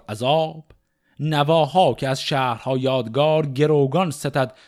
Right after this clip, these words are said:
ترک و چینی هزار. چو جهن و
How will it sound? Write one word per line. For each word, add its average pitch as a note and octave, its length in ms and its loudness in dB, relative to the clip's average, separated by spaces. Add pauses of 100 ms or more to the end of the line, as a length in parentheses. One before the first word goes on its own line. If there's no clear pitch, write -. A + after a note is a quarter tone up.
ترک D3 260 -2
و A#2+ 40 -2
چینی B2+ 420 -6
هزار. D#3+ 580 -2 (340)
چو G3+ 100 -4
جهن D#3+ 540 -2
و E2 80 -8